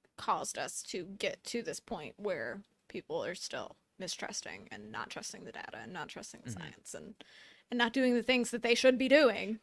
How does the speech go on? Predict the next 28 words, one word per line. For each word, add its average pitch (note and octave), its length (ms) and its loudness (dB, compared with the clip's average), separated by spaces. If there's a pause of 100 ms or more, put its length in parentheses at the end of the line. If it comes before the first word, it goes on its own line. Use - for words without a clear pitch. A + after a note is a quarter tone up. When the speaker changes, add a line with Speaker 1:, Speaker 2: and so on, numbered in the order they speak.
(140)
Speaker 2:
And B2 420 2
no G2+ 240 4
one A#2+ 300 2
sees D2+ 720 -4 (340)
an F2+ 240 -2
end E2 240 -6
goal. - 300 -10 (1600)
No G2 100 -2
one G2+ 140 0
sees G2 200 -2
an F2 100 -6
end F#2+ 180 -8
to C#2 100 -10
it. B1 120 -10 (100)
Even C3+ 340 2
you, G2 520 4 (180)
who's F#2+ 160 -2
vaccinated, F#2 540 -2
do E2 120 -6
not D#2+ 220 -4
see E2 140 -4
an D2 60 -8
end - 200 -12
to A#1 100 -12
it. - 60 -8
Speaker 1:
I'm D4 60 -8
gonna E4+ 180 -4
try. - 500 -8